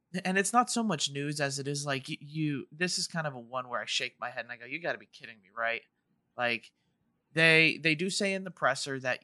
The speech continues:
uh, or in the interview as well, that, you know,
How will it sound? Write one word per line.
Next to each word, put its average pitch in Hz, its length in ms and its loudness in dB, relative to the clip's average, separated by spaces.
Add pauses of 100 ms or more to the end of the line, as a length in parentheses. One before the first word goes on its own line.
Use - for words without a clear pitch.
(180)
uh, 120 680 0
or 135 160 -6
in 135 100 -12
the 131 140 -12
interview 127 400 -14
as 127 100 -20
well, 117 340 -8 (400)
that, 151 220 4
you 147 120 -6
know, 139 260 -2